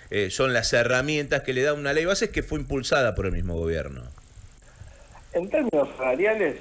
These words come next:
Speaker 2: eh, creo que ninguno. De hecho, ayer,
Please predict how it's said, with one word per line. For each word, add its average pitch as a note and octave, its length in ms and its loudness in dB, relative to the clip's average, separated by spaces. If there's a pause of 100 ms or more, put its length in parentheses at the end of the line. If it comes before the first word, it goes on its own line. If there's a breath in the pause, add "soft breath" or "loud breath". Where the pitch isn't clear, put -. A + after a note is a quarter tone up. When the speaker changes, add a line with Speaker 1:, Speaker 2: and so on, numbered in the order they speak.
(140)
Speaker 2:
eh, A#2 300 -6 (100)
creo C3 180 0
que A#2 120 0
ninguno. F3 420 2
De D3+ 120 2
hecho, D3 360 0 (220)
ayer, C#3+ 720 0